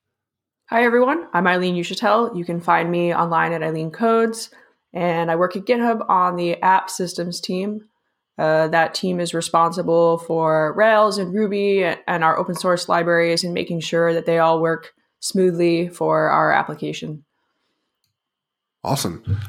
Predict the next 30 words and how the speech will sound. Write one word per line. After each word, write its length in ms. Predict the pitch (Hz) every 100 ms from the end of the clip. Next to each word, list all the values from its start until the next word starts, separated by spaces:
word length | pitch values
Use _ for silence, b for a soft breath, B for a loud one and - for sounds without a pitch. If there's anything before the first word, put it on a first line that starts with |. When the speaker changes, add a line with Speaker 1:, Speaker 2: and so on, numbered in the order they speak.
| -
Speaker 2:
Uh, 100 | 226
how 160 | - 160
long 220 | 165 165
have 180 | 156 147
you 120 | 151
been 340 | 135 131 123
with 260 | 120 113 113
GitHub 300 | 117 - 98
now? 280 | 95 117 - _ _ _ _ _ -
Speaker 1:
Uh, 300 | 196 196 202 196 _ _ _ _ _ _ _
almost 380 | 190 202 226 226
exactly 400 | 220 226 208 233
two 220 | 196 254
years. 440 | 240 208 160 156 -
It 40 |
was 120 | 175
two 140 | 170 208
years 260 | 196 175
on 140 | 180 170
January 540 | 165 170 165 160 156
tenth. 400 | - 156 160 - _ _ _ _ _ _ -
Speaker 2:
Awesome. 460 | 151 139 80 - - B B B 95
Uh, 260 | 98 107
how 420 | 104 - 117 110 107
is, 840 | 113 117 110 107 - - - - _ -
how 180 | 117 117
is 240 | 117 117
life 180 | 107 110
at 120 | 110
GitHub 640 | 107 101 110 104 98 101